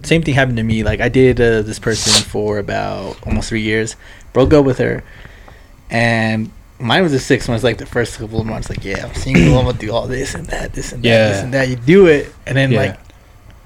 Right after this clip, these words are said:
Speaker 1: mine, like I said, like, the six month, that's when it hit me. I was like, "Fuck, like, I really miss this person." And, like, you know, like, I, like, I started, like, doing all these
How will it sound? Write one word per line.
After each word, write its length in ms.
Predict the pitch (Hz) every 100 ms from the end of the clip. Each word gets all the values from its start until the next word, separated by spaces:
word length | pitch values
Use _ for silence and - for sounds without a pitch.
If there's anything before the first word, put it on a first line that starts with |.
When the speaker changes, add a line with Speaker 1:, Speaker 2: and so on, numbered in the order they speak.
| -
Speaker 1:
mine, 300 | 107 127 131
like 300 | 120 117 110
I 80 | 113
said, 220 | - 110
like, 140 | 104 104
the 60 |
six 380 | - - 123 -
month, 240 | 120 113
that's 220 | - 110 -
when 100 | 104
it 40 |
hit 120 | 95 82
me. 100 | 90
I 20 |
was 100 | -
like, 100 | -
"Fuck, 380 | - - - - - - -
like, 380 | - - - 143
I 120 | 120
really 140 | 117
miss 180 | 117 139
this 200 | 139 120
person." 760 | - 123 117 113 104 107 95 - - - - - 143 -
And, 80 | 131
like, 140 | 127
you 80 | 131
know, 160 | 131 127
like, 200 | 120 117 - -
I, 100 | 131
like, 180 | 113 110
I 140 | 117 110 -
started, 300 | - 123 110
like, 160 | 107
doing 140 | 107 120
all 120 | 113
these 160 | 110